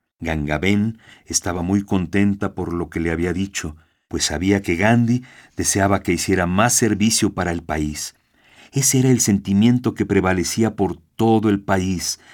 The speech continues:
en las aldeas, en las distintas partes del país.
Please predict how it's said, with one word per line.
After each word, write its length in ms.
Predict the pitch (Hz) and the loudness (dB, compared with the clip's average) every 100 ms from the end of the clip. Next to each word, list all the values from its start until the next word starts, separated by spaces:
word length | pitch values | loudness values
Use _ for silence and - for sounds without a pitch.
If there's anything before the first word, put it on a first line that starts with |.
| - - | -20 -8
en 160 | 85 | -6
las 180 | 80 - | -4 -4
aldeas, 720 | 87 82 92 92 87 82 - - - - | -4 0 2 2 0 -4 -8 -12 -20 -12
en 100 | 95 | -2
las 160 | 95 80 | -2 -2
distintas 640 | 82 - 110 101 101 95 | -6 -2 -2 0 -2 -6
partes 480 | - 92 87 82 73 | -4 -4 -4 -6 -8
del 160 | 76 76 | -8 -8
país. 640 | 76 71 71 - - | -8 -8 -8 -8 -10